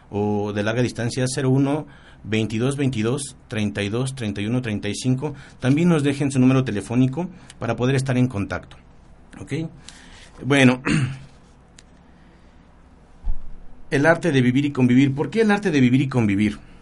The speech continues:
Eh, déjenme decirles, eh, en este primer programa les voy a platicar cómo surgió esta idea del arte de vivir y convivir. Yo creo que todos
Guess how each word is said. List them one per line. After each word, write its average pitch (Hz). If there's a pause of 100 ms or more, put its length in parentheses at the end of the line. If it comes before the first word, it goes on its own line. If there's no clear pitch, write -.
(1700)
Eh, 127
déjenme 208
decirles, 165
eh, 127 (720)
en 147
este 180
primer 143
programa 113
les 107
voy 113
a 120
platicar 110
cómo 170
surgió 127
esta 120
idea 92 (100)
del 98
arte 110
de 92
vivir 87
y 95
convivir. 87 (880)
Yo 135
creo 175
que 110 (1040)
todos 127